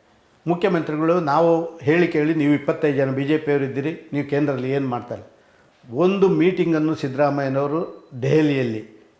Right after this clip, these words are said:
ನಮ್ಮನ್ನು ಎಂ ಪಿಗಳನ್ನೆಲ್ಲ ಸೇರಿಸಿ, ರಾಜ್ಯದ ಹಿತಾಸಕ್ತಿ ಇಂಥ ಇಂಥ ವಿಚಾರಗಳಿದ್ದಾವೆ, ಇದನ್ನು ನೀವೆಲ್ಲ ಪ್ರಸ್ತಾಪ ಮಾಡಬೇಕು ಅಂತ ಒಂದು ದಿವಸ ಕೇಳಲಿಲ್ಲ ಸಿದ್ದರಾಮಯ್ಯನವರು. ಅವ್ರ ಜವಾಬ್ದಾರಿ ತಾನೇ? ಮೊನ್ನೆ ಕಾವೇರಿ ಇಶ್ಯೂ ಗಲಾಟೆ ಆದಾಗ, ಕೊನೆಗೆ ಜನಗಳು ರುಚಿಗೆದ್ದು ಇವರಿಗೆ ತಡ್ಕೊಳ್ಳಿಕ್ಕೆ ಆಗದಾಗ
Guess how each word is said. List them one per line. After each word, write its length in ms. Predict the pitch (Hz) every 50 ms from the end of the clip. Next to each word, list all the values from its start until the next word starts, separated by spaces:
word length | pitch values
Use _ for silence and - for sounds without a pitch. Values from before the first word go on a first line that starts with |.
| _ -
ನಮ್ಮನ್ನು 400 | 123 127 147 165 170 170 165 165
ಎಂ 180 | 156 139 139 147
ಪಿಗಳನ್ನೆಲ್ಲ 640 | - 180 156 165 156 147 147 139 131 143 170 175 165
ಸೇರಿಸಿ, 560 | - 151 147 139 110 - - 107 - - - - - _ -
ರಾಜ್ಯದ 360 | 123 131 156 160 147 165 160
ಹಿತಾಸಕ್ತಿ 800 | 147 131 120 - 156 160 151 151 151 131 - - - 143 143 143
ಇಂಥ 180 | 139 151 165 202
ಇಂಥ 180 | 185 160 156 160
ವಿಚಾರಗಳಿದ್ದಾವೆ, 760 | 147 139 - 165 160 156 151 143 143 139 135 139 135 131 135
ಇದನ್ನು 200 | 127 135 135 131
ನೀವೆಲ್ಲ 280 | 135 139 139 135 135
ಪ್ರಸ್ತಾಪ 480 | 131 - - 135 131 - 175 185 175 -
ಮಾಡಬೇಕು 360 | 151 143 139 127 127 - 131
ಅಂತ 100 | 123 117
ಒಂದು 420 | 127 139 180 277 302 311 294 254 185
ದಿವಸ 220 | 220 220 - 202
ಕೇಳಲಿಲ್ಲ 440 | 185 185 180 160 147 143 139 127 117
ಸಿದ್ದರಾಮಯ್ಯನವರು. 720 | - - 127 135 131 131 117 120 117 110 113 117 113 123
ಅವ್ರ 140 | 131 143 139
ಜವಾಬ್ದಾರಿ 540 | 120 139 139 151 160 156 160 170 165 175
ತಾನೇ? 260 | 190 196 208 208 - - - - _ _ _ _ _ _ _ _
ಮೊನ್ನೆ 180 | 156 170 185 175
ಕಾವೇರಿ 440 | - - 156 180 190 196 190 190 180
ಇಶ್ಯೂ 220 | 165 - - 165
ಗಲಾಟೆ 340 | 135 143 135 147 156 151 151
ಆದಾಗ, 360 | 135 127 113 131 123 113 101 107 101 - - - _ _ _ _ - _
ಕೊನೆಗೆ 480 | - 165 170 196 190 196 190 180 175 170
ಜನಗಳು 560 | 139 151 151 180 202 202 208 196 190 190 190
ರುಚಿಗೆದ್ದು 960 | 208 - 143 156 - - 185 170 180 160 147 165 175 175 175 - - - -
ಇವರಿಗೆ 320 | - 156 165 170 160 160
ತಡ್ಕೊಳ್ಳಿಕ್ಕೆ 600 | 165 - 139 156 170 160 226 226 208 196 185 -
ಆಗದಾಗ 460 | 143 131 160 185 196 180 165 147 123